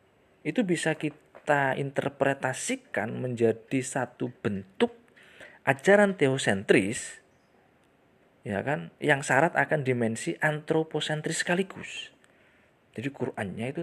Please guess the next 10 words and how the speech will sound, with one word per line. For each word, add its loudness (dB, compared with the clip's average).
teosentris, -8
tapi -6
ajaran 0
keagamaannya -2
itu -8
sangat -6
antroposentris, -6
sangat -10
manusiawi -8
sekali. -4